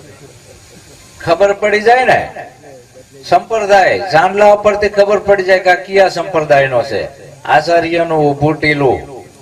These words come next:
મહાદેવની આડ, સ્વામિનારાયણનો ચાંદલો ને વૈષ્ણવની ફાડ. જો ચાંદલા સત્ય હોય તો ભગવાન ભૂલ્યો ને, ચાંદલા હો તો જન્મ થવો જોઈએ ને. ભગવાન ભૂલ્યો તો.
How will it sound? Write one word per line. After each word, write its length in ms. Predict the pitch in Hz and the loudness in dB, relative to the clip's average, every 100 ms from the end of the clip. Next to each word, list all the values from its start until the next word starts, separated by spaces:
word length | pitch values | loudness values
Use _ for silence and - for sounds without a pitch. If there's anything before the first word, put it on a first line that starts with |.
| - _ _ | -20 _ _
મહાદેવની 720 | 113 139 151 151 160 156 151 | -2 0 2 2 0 0 0
આડ, 420 | 143 147 165 156 147 165 151 - - - | 2 4 4 2 -2 -10 -14 -20 -20 -20
સ્વામિનારાયણનો 960 | - 135 143 165 160 160 165 160 165 151 | -8 -4 -2 -4 -2 0 0 -4 -8 -4
ચાંદલો 460 | 151 151 160 160 | -4 -4 -4 -4
ને 100 | 151 | -4
વૈષ્ણવની 760 | 110 127 135 - 135 123 117 - | 0 0 0 -6 -6 -6 -10 -14
ફાડ. 340 | - 107 92 71 - - - - - - - - - - | -8 -4 -4 -6 -18 -20 -20 -20 -20 -20 -20 -20 -20 -6
જો 120 | 139 175 | 0 0
ચાંદલા 480 | 175 151 175 185 | 2 0 4 2
સત્ય 540 | 185 - 165 - 185 170 - | 2 0 -4 -2 0 2 4
હોય 400 | 139 180 190 147 190 190 - - | 4 6 4 2 -4 -8 -12 -8
તો 100 | - 135 | -4 0
ભગવાન 540 | 117 120 143 160 170 143 | 0 0 0 -2 -2 -6
ભૂલ્યો 420 | 107 120 160 190 | -10 -4 2 2
ને, 140 | - - 190 - - _ _ _ | 0 -10 -12 -20 -20 _ _ _
ચાંદલા 340 | - 135 156 165 | -4 -2 2 0
હો 160 | 147 | 2
તો 160 | 151 156 | -4 -6
જન્મ 380 | 131 135 151 156 | -8 -6 -6 -4
થવો 320 | 151 147 156 | 0 0 -2
જોઈએ 260 | 151 175 170 | -8 -10 -10
ને. 260 | - - 101 _ - - _ _ _ - - - - 151 139 - - - - - - - | -12 -20 -20 _ -20 -20 _ _ _ -18 -16 -16 -20 -20 -20 -20 -20 -20 -20 -20 -4 0
ભગવાન 360 | 139 165 175 | 0 2 -2
ભૂલ્યો 380 | 156 131 160 175 | -2 -2 2 2
તો. 480 | 131 98 - - | 0 -4 -6 -14